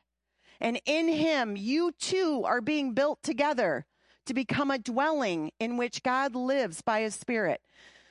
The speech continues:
So we are, so I'm building my building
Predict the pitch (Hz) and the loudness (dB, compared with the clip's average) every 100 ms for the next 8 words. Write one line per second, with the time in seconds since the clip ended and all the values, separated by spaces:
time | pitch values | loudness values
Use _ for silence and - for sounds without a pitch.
0 | - - 302 - - 208 349 359 311 311 | -6 0 0 0 -4 0 2 2 2 0
1 | - 330 320 370 349 370 339 311 294 320 | 0 0 2 2 2 2 2 2 2 2
2 | 277 277 240 226 240 294 | 2 0 2 0 0 -4